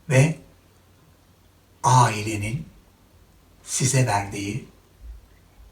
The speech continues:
en güzel sermayedir.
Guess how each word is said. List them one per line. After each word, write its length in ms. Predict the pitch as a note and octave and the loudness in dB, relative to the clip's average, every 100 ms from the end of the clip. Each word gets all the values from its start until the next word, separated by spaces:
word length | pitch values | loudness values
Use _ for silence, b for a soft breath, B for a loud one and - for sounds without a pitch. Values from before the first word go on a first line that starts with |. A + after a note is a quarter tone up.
| _ - | _ 0
en 300 | D#3 D#3 A#2+ G2 - - | 2 4 0 -6 -18 -12
güzel 500 | G2 - - - - - _ _ _ _ _ _ - | -8 -6 -6 -8 -14 -20 _ _ _ _ _ _ -12
sermayedir. 1080 | - C3+ G2+ G2 F#2+ D#2 C2+ - - - | -6 -4 -4 -4 -4 -6 -12 -14 -14 -16